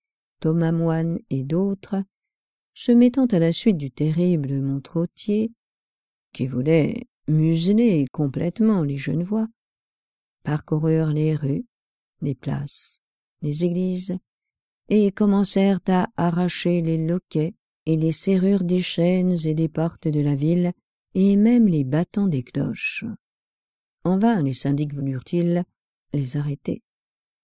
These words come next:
L'effraction continua. Ces malheureux n'oublièrent pas une rue, et ayant ainsi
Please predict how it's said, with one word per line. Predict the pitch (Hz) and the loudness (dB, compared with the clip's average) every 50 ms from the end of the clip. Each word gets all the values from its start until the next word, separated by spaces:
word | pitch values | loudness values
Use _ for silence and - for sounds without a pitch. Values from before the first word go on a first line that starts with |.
| _ _ _ | _ _ _
L'effraction | - 147 156 139 - - 131 147 - - - 147 151 | 0 0 0 0 -2 -4 -8 -8 -8 -8 -6 -6 -6
continua. | - - 170 - - 202 202 190 151 120 - _ _ _ _ _ _ _ _ _ _ _ _ _ _ _ _ _ _ _ _ _ _ _ _ _ _ _ _ _ _ _ _ _ | -6 -6 -10 -6 -4 -4 -2 -2 -4 -6 -8 _ _ _ _ _ _ _ _ _ _ _ _ _ _ _ _ _ _ _ _ _ _ _ _ _ _ _ _ _ _ _ _ _
Ces | - - 233 233 | -4 0 2 4
malheureux | 220 226 233 247 240 233 226 226 254 247 | 6 6 6 6 4 4 4 4 4 4
n'oublièrent | 214 202 202 190 214 220 214 202 - | 4 4 2 2 2 2 0 0 -2
pas | - 233 240 226 | -2 0 0 0
une | 226 - 226 226 226 208 170 | 0 2 2 4 4 2 2
rue, | 139 131 131 135 139 127 127 - _ _ _ _ _ _ _ _ _ _ _ - | 0 -2 -4 -6 -6 -6 -8 -10 _ _ _ _ _ _ _ _ _ _ _ -2
et | 143 143 143 147 | 0 2 2 2
ayant | 160 180 208 220 220 233 | 2 2 2 0 2 2
ainsi | 233 233 226 - - - 226 226 226 - | 2 0 0 0 0 2 2 2 0 -2